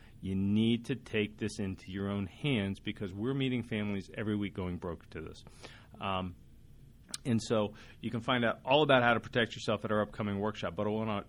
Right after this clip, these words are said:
talk to you about is maybe somebody's listening to this and they're saying, "Well, man, I am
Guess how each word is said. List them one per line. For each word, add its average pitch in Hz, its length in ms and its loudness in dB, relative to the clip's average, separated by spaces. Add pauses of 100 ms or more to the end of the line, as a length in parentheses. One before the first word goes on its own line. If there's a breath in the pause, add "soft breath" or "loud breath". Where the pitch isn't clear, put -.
(100)
talk - 240 -2
to - 60 -6
you 98 60 2
about 80 240 -2
is 87 160 -2
maybe 160 280 0
somebody's 175 360 0
listening 110 460 0
to - 120 -10
this 82 280 -6 (340 loud breath)
and 101 140 -4
they're 98 120 -2
saying, 92 460 -6 (1080 soft breath)
"Well, 80 120 -10
man, 104 360 -6 (920 loud breath)
I 135 120 4
am 95 220 0